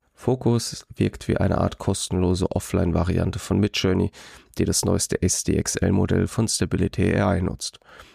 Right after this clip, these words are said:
Obwohl Midjourney in meinen Kurztests in der Regel immer noch etwas bessere Ergebnisse liefert, kommt Focus mit S D X L schon ziemlich nahe heran.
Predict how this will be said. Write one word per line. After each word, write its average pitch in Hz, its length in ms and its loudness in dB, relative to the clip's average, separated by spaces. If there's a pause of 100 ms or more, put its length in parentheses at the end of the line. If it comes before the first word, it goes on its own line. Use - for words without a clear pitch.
(180)
Obwohl 120 340 2
Midjourney 107 460 2
in 98 120 6
meinen 95 260 2
Kurztests - 520 -2
in - 100 -2
der 92 160 0
Regel - 280 0
immer 107 180 4
noch 98 180 0
etwas - 320 -2
bessere 87 420 0
Ergebnisse - 560 0
liefert, 104 420 -2
kommt 113 300 -2
Focus - 400 -2
mit 92 140 0
S - 180 0
D 76 100 0
X - 200 -2
L 90 180 2
schon 95 240 0
ziemlich - 380 -2
nahe 82 220 0
heran. 82 360 -4